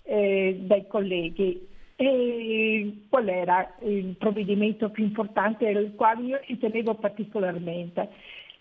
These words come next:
Eh, di, eh, evitare che gli italiani dovessero in qualche maniera pagare gli assegni familiari a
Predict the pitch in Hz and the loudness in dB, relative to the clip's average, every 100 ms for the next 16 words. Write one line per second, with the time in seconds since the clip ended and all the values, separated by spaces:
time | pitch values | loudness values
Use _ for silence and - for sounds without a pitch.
0 | - _ - 262 254 233 214 - 311 233 | -20 _ -2 0 2 0 -2 -8 -4 2
1 | 277 285 277 254 247 240 240 233 262 294 | 2 2 0 0 2 2 0 -2 -2 -2
2 | - 214 185 185 190 190 196 - - _ | 0 4 4 4 2 0 -2 -16 -20 _
3 | - 330 311 - 262 247 262 262 302 277 | -2 2 2 2 -2 2 0 2 2 2
4 | 240 196 190 202 240 254 277 294 311 - | 2 2 2 2 0 0 0 0 -2 -2
5 | 269 240 233 - - _ _ _ _ _ | 0 0 -2 -8 -20 _ _ _ _ _
6 | _ _ _ - - 233 294 277 269 240 | _ _ _ -12 -6 -4 -2 0 2 2
7 | 196 190 247 240 214 196 185 208 220 254 | 2 0 0 2 2 2 -2 -4 -4 -4
8 | 214 208 240 262 254 208 196 214 - 247 | -4 0 0 0 0 2 4 2 -2 -2